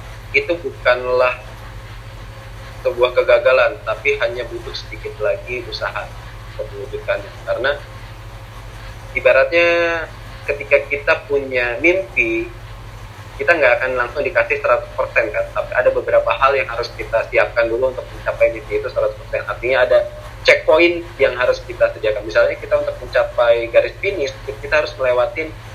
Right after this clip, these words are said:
eh, sepuluh checkpoint. Nah, satu persatu kan harus kita lewatin, nggak mungkin kita langsung ke checkpoint dulu ada jalan pintas. Nah, dalam persiapan ya,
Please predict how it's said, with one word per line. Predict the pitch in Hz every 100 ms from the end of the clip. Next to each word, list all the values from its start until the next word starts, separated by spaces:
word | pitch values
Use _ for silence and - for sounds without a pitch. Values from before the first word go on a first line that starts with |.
| - - - - -
eh, | 117 110 107 - - -
sepuluh | - 147 147
checkpoint. | 147 127 131 123 113 -
Nah, | 113 107 - - -
satu | - 135 -
persatu | 170 190 - -
kan | 139
harus | 120 -
kita | - 123
lewatin, | 123 123 123 123
nggak | 120 147
mungkin | 180 165
kita | 147 127
langsung | 120 120 123
ke | 120 123
checkpoint | 113 117 113 110 -
dulu | 117 113
ada | 113 143 -
jalan | - 107 107
pintas. | 107 107 101 - - - - - - - - - - - - - -
Nah, | 98
dalam | 107 123
persiapan | 147 147 143 143 143
ya, | 131